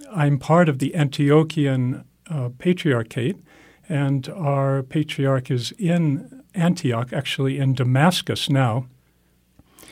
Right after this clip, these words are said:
on the street called Straight, where, uh, Saint Paul was converted. So it has a very ancient, uh, uh, center. And, uh, then it spread into Greece and eventually into Russia and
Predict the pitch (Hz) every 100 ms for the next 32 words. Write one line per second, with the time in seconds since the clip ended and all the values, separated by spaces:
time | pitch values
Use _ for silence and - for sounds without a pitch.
0 | - _ 165 143 143 127 - 170 165 156
1 | 147 123 - 175 170 - 226 156 139 139
2 | 131 - - - - 156 131 127 - 160
3 | - 170 160 131 - 135 127 156 147 98
4 | - - - - 156 165 147 139 170 160
5 | 180 170 170 - 135 127 - - _ -
6 | 143 123 117 120 - - - 139 127 -
7 | - 160 160 - 107 95 - - - _
8 | _ _ 180 175 170 165 165 165 156 156
9 | - 196 220 226 - 165 160 185 165 175
10 | 135 131 147 147 - - 143 143 151 175
11 | 139 147 151 147 147 151 165 123 117 131
12 | - 143 139 143 123 117